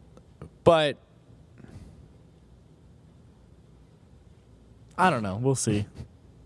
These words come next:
Speaker 1: That's an annoying meme. I'm just gonna say it right now.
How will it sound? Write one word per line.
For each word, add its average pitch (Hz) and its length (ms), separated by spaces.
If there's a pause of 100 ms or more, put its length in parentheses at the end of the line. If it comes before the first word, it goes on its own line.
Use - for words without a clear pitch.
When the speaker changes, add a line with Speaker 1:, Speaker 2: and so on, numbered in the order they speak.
(800)
Speaker 1:
That's 196 220
an 214 80
annoying 117 600
meme. 92 400 (1400)
I'm 151 140
just - 180
gonna 170 120
say 139 220
it 123 40
right 113 180
now. 107 440